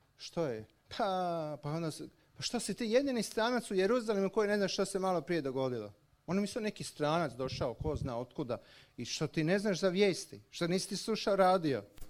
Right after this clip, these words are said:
nisi televiziju gledao, pa to je sve brujalo, zujalo. Pa ne, istina je. Kažu oni Isusu: „Što si ti jedini stranac u Jeruzalemu koji ne zna?” Pa onaj naš Isus,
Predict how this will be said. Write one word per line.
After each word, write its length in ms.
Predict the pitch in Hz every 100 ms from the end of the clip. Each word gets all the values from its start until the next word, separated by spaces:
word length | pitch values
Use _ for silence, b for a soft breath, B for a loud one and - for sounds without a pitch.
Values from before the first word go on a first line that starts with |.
| - -
nisi 260 | 175 -
televiziju 540 | - 208 202 214 196 190
gledao, 260 | 262 131
pa 140 | - 208
to 140 | 233
je 60 | 226
sve 200 | - 233
brujalo, 480 | 208 240 247 226 196
zujalo. 540 | 190 220 214 151 B B B B _ _
Pa 80 | 147
ne, 120 | 180
istina 440 | 156 170 - 339
je. 120 | 117 95 _ _ _ -
Kažu 320 | - 254 240
oni 240 | 233 240 220
Isusu: 340 | 220 202 -
„Što 200 | - 226
si 220 | - -
ti 100 | - 196
jedini 460 | 156 254 294 254
stranac 540 | 170 - 214 262 - 190
u 40 |
Jeruzalemu 680 | 170 180 254 208 185 175 185
koji 240 | 208 180
ne 220 | 175 196
zna?” 260 | 170 120 101 - _ _
Pa 100 | 190
onaj 320 | 247 294 294
naš 280 | 285 277 269
Isus, 500 | 285 277 208 151